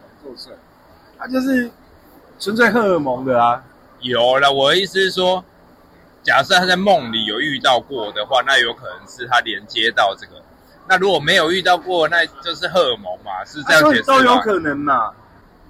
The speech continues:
Speaker 2: 所以讲到做梦这件事情，没想到你这么有讲究啊。<laughs>
Speaker 1: 做梦哪有什么讲究？只是
Speaker 2: 你还会记录梦境呢，我从来不去晓得。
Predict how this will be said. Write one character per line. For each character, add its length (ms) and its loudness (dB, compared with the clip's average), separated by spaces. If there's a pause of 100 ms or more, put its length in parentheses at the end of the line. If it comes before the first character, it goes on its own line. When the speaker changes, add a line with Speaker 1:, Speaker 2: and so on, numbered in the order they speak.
(480)
Speaker 2:
所 80 -6
以 60 -4
讲 180 -2
到 120 -2
做 240 -4
梦 260 -6
这 60 2
件 100 0
事 160 -12
情， 180 -14
没 140 -4
想 160 0
到 160 2
你 100 -6
这 80 -8
么 120 -2
有 180 -2
讲 260 -4
究 360 0
啊。 1200 -8
<laughs> 380 -20
Speaker 1:
做 260 0
梦 220 0
哪 120 4
有 80 4
什 80 -4
么 120 -6
讲 280 -8
究？ 220 -4
只 180 -8
是 120 -4
Speaker 2:
你 100 4
还 140 4
会 80 4
记 260 -2
录 180 2
梦 280 2
境 220 -4
呢， 140 2
我 160 0
从 200 -2
来 120 8
不 200 -6
去 160 -10
晓 240 2
得。 320 -2